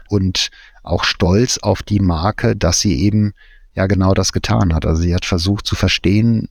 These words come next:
in welchem Umfeld ist sie da aktiv, was sind die Bedürfnisse, wo kann sie einen Mehrwert leisten. Und, ähm, darauf basiert auch sozusagen unser kompletter Ansatz. Also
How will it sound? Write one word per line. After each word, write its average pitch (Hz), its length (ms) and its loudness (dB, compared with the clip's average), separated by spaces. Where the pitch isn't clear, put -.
in 98 180 -2
welchem 98 240 0
Umfeld 104 380 -2
ist - 160 -2
sie 117 100 -2
da 92 160 0
aktiv, - 560 -2
was 87 160 0
sind 98 200 -2
die 101 100 0
Bedürfnisse, 113 960 0
wo 95 100 2
kann 98 240 -2
sie 92 160 0
einen 90 200 -2
Mehrwert 92 440 -2
leisten. 101 520 -6
Und, 80 400 -4
ähm, 87 320 0
darauf 90 280 0
basiert 95 400 0
auch - 120 -2
sozusagen 87 560 0
unser 98 460 0
kompletter 90 460 -2
Ansatz. 92 480 0
Also 85 320 0